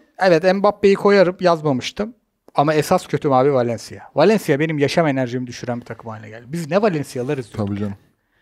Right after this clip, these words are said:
Speaker 1: O beyaz formayı gördük mü bir eğlence olacağından emindik yani eskiden. Şimdi ya bu kadar, o kadar uzun süredir deneyip yapamayan bir takım ki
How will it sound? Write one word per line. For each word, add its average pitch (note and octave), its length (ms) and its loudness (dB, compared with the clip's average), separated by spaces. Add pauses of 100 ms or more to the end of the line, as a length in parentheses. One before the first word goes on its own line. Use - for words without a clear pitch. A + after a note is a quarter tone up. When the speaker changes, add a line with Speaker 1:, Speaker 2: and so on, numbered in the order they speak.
(360)
Speaker 1:
O F#3+ 180 4
beyaz A#3+ 340 4
formayı E3 380 2
gördük G#3+ 420 2
mü D3+ 180 -8 (160)
bir B3 160 -4
eğlence A3+ 440 4
olacağından E3 640 2
emindik F3 500 -4
yani A2 220 -8
eskiden. D3+ 300 -10
Şimdi G3+ 520 -6 (840)
ya C3 120 2 (220)
bu D3+ 160 -10
kadar, C4 400 4
o F3 100 -2
kadar B3 260 4
uzun B3 240 2
süredir A#3+ 560 0
deneyip G#3 380 4
yapamayan A3 520 2
bir G#3 60 -12
takım A#3+ 300 0
ki A3+ 320 -2